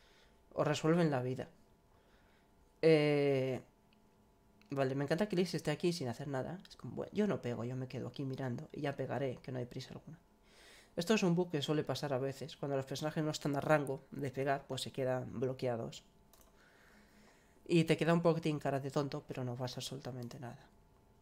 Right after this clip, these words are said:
Vale, me interesa subir para así, pues, poder, eh, hacer cosas, por Dios. Como esto, por ejemplo. Vamos a vender a esto,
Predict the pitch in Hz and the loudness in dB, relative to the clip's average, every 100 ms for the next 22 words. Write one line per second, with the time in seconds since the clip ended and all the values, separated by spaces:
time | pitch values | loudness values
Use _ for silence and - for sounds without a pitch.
0 | _ - - - - _ - - _ _ | _ -20 -20 -20 -20 _ -20 -20 _ _
1 | _ _ _ - 110 104 139 151 165 214 | _ _ _ -2 -2 0 0 0 0 -2
2 | - 165 160 - - - 139 131 - 165 | -2 -2 -2 -6 -10 -6 -4 -4 -2 -2
3 | 160 - - 127 147 - - - - - | -2 -6 -8 -4 -4 -6 -16 -20 -20 -20
4 | - - - - 156 151 147 143 143 135 | -20 -20 -4 4 8 8 6 4 4 2
5 | 117 - - - - - - - 170 190 | -2 -14 -20 -20 -20 -12 -6 -2 -2 -2
6 | 180 - - - - 143 156 165 - - | -6 -8 -16 -14 -10 -6 -6 -6 -10 -20
7 | - - - - - - - - - - | -20 -20 -20 -20 -20 -20 -20 -20 -16 -10
8 | 131 156 165 160 151 147 - 165 160 160 | -4 -4 -4 -8 -8 -10 -4 -4 -2 -4
9 | 160 160 - - - - - - - - | -4 -4 -8 -20 -20 -20 -20 -20 -20 -20
10 | - - - - - 170 139 - 139 139 | -20 -20 -20 -20 -12 -6 -6 -4 -6 -4
11 | 139 143 156 156 - 165 160 | -4 -4 -4 -6 -8 -8 -8